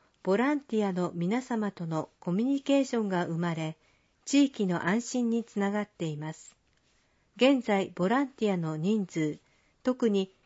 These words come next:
見守り番が深刻な人手不足のため、少しでも興味のある方は、ぜひご連絡ください。問い合わせ、市役所防災安全課へ、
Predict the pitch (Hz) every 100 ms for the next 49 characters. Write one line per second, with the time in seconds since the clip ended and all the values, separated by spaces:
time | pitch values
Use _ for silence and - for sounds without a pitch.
0 | - 185 220 254 269 269 254 240 233 220
1 | 220 - - 240 254 254 247 226 233 -
2 | 240 247 247 247 226 185 175 160 147 156
3 | 160 _ _ _ _ - - 294 277 226
4 | 190 180 - 240 233 202 175 170 185 202
5 | 170 - 147 151 - _ _ _ - 254
6 | 240 202 - 180 208 196 190 - - 175
7 | 180 185 170 160 - _ _ _ _ _
8 | _ _ _ _ 214 247 226 220 214 202
9 | 202 196 - _ _ - - 240 269 -
10 | 175 - 185 240 247 240 226 - 190 185
11 | 190 175 - 160 156